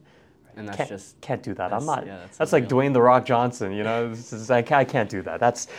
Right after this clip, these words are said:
Speaker 2: that's psychopathic stuff.
Speaker 1: Yeah,
Speaker 2: So
Speaker 1: yeah.
Speaker 2: I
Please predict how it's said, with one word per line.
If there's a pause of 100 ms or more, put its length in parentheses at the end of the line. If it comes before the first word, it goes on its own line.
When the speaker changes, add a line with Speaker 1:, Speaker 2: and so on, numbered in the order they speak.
(180)
Speaker 2:
that's
psychopathic
stuff.
Speaker 1:
Yeah, (560)
Speaker 2:
So
Speaker 1:
yeah.
Speaker 2:
I